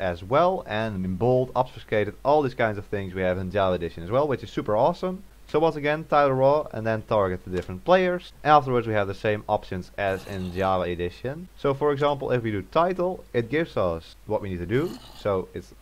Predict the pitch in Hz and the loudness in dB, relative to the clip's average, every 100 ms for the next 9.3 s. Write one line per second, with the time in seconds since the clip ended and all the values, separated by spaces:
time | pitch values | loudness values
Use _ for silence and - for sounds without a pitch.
0 | - 113 135 120 107 - 110 95 95 117 | -4 0 2 0 -2 0 2 2 2 2
1 | - 127 90 107 110 107 113 117 - 110 | 2 -4 -2 2 2 0 0 0 2 2
2 | 110 104 110 127 117 120 123 113 113 104 | 2 0 -2 -2 2 4 4 2 0 0
3 | 123 123 113 110 110 107 101 95 95 92 | 0 0 0 2 2 2 -2 -4 -4 -2
4 | 95 92 - 92 147 151 143 131 135 127 | -2 -2 -6 -2 0 0 -2 0 0 0
5 | 117 113 - 101 90 87 90 87 92 147 | 2 -2 0 2 2 0 0 -2 -2 -2
6 | 202 208 - 143 143 - 110 151 147 131 | 0 -4 -4 4 4 2 -2 0 2 2
7 | 131 131 - 135 135 120 113 110 107 - | 2 0 -4 -4 -4 -4 -2 0 0 -6
8 | - 104 98 98 - 104 98 - 87 - | -12 -2 0 0 -2 -4 -4 -6 -12 0
9 | 175 180 | 0 0